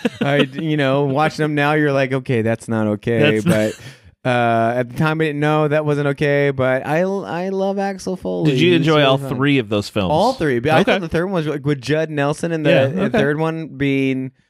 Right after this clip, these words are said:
Speaker 1: It's been a long, uh, like, I enjo-, I remember enjoying all three, but
Speaker 2: I
Speaker 1: it's been
Speaker 2: don't
Speaker 1: a long
Speaker 2: remember the
Speaker 1: time since I've
Speaker 2: second one. I
Speaker 1: watched
Speaker 2: remember
Speaker 1: them.
Speaker 2: the first one really well. I remember the third one really well. The second one's kind of foggy to me, but I
Speaker 1: Okay.
Speaker 2: probably would remember want to watch it. But yeah,
Speaker 1: All right, Axel
Speaker 2: Beverly
Speaker 1: Foley.
Speaker 2: Hills Cop, Axel
Speaker 1: Beverly
Speaker 2: Foley.
Speaker 1: Hills Cop.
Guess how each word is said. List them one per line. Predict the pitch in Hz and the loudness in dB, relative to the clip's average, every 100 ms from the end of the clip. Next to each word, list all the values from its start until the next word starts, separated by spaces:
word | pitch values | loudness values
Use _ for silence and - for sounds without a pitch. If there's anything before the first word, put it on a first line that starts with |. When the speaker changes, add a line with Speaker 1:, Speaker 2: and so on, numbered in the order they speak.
| - | -6
Speaker 1:
It's | 151 - | -6 -2
been | 190 | 0
a | 170 | 0
long, | 135 127 135 143 147 147 147 | -2 0 2 2 2 2 0
uh, | 147 | 0
like, | 147 170 | 0 0
I | 202 226 | 2 0
enjo-, | 170 135 | 0 -4
I | 131 147 | -2 0
remember | 151 143 135 139 | 0 0 0 0
enjoying | 127 120 113 107 | 0 0 0 0
all | 107 | -2
three, | - 110 104 | -2 0 2
but | 98 | 2
Speaker 2:
I | |
Speaker 1:
it's | 175 156 | 2 2
been | 175 | 0
Speaker 2:
don't | - | 2
Speaker 1:
a | 262 | 2
long | - 214 | 2 4
Speaker 2:
remember | - 110 | 2 2
the | - | 2
Speaker 1:
time | 113 | 0
since | 104 104 | 2 0
I've | |
Speaker 2:
second | 101 98 | 0 0
one. | 95 | 0
I | |
Speaker 1:
watched | 113 | 0
Speaker 2:
remember | 156 175 | 0 -2
Speaker 1:
them. | 160 | -4
Speaker 2:
the | - | -2
first | 156 156 | -2 0
one | 131 | 0
really | 123 | 2
well. | 113 113 | 2 2
I | |
remember | 117 123 | 2 0
the | 107 | -2
third | - 127 | 0 2
one | 120 | 2
really | 107 101 | 2 2
well. | 98 95 95 73 | 2 2 0 -2
The | 104 | -6
second | - - 127 120 | -4 -2 0 0
one's | 107 101 98 - | -2 -4 -6 -8
kind | - 107 | -4 -4
of | 101 95 - _ _ _ _ _ _ _ | -4 -6 -12 _ _ _ _ _ _ _
foggy | 107 98 101 95 90 | -2 0 0 -2 -6
to | - 92 | -6 -8
me, | 85 82 | -8 -8
but | 85 85 78 | -8 -6 -6
I | |
Speaker 1:
Okay. | 95 147 | 0 2
Speaker 2:
probably | 247 233 95 | 4 2 0
would | 98 92 | -6 -6
remember | 92 90 90 | -8 -10 -10
want | 87 90 | -10 -8
to | 95 | -8
watch | 90 | -8
it. | - | -4
But | 160 | -2
yeah, | 196 - | 0 0
Speaker 1:
All | |
right, | 131 127 | -2 -2
Axel | 104 - 151 | -4 -2 0
Speaker 2:
Beverly | 165 143 | 2 4
Speaker 1:
Foley. | 196 | 4
Speaker 2:
Hills | 196 185 | 2 0
Cop, | 208 196 | -2 -2
Axel | 151 156 175 | -2 -2 -2
Speaker 1:
Beverly | 160 175 | 0 2
Speaker 2:
Foley. | 180 | 2
Speaker 1:
Hills | 151 131 160 - | 2 2 0 -4
Cop. | - 113 113 - | -2 -2 -2 -6